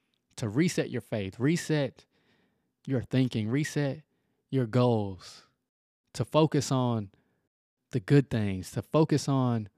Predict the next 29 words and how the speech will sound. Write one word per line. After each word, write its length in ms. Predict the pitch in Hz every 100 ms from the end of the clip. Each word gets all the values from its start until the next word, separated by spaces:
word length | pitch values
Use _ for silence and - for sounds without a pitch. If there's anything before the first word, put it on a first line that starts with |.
| _ _ _ _ _ _ _ _ _ _
what 220 | 131 123
you're 120 | 120 -
able 360 | 139 139 117 110
and 240 | 101 95 - _
what 220 | 131 123
you're 100 | 120
equipped 460 | 101 - 135 135 -
to 140 | 117
do. 360 | 101 120 113 82 _ _ _ _ _ _ -
Being 220 | 156 143
reminded 680 | 127 110 117 139 127 117
that 220 | 117 110 - _ _ _ _ _ _ _
you 160 | 151
have 260 | 139 131 104
gifts, 360 | 127 120 - 143
you 100 | 151
have 200 | 135 -
talents, 640 | 135 131 101 - - - _ _ _ _ _
and 200 | 139 135
you 80 | 135
serve 260 | 131 139 120
a 60 |
God 300 | 110 117 123
that 120 | 113 113
will 120 | 104
bring 340 | 101 139 160
you 160 | 143 143
out 240 | - 143 139
of 240 | 113 101